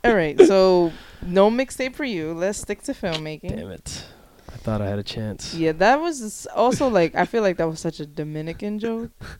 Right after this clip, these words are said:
Speaker 1: Like, your
Speaker 2: I'm,
Speaker 1: parents just, like, telling you
Speaker 2: people,
Speaker 1: to turn off the T V.
Speaker 2: people legit say to me all the time that I'm, like, really good at dad jokes. Oh, I got a good one. You wanna hear a good one?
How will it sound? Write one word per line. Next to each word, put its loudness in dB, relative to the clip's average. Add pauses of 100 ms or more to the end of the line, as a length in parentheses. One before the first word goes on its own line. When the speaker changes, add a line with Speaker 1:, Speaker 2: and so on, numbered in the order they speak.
(480)
Speaker 1:
Like, -6 (360)
your -2
Speaker 2:
I'm, 0
Speaker 1:
parents 0
just, -10 (120)
like, -2
telling 4
you 8
Speaker 2:
people, 6
Speaker 1:
to -14
turn -8
off -6
the -20
T -8
V. -8 (100)
Speaker 2:
people 0 (600)
legit -4
say -6
to -14
me -8
all -8
the -10
time -12
that -10
I'm, -10
like, -12 (500)
really -2
good -6
at -8
dad -8
jokes. -10
Oh, 0
I 4
got 4
a 2
good -2
one. -2 (1200)
You -8
wanna -6
hear -6
a -10
good -8
one? -8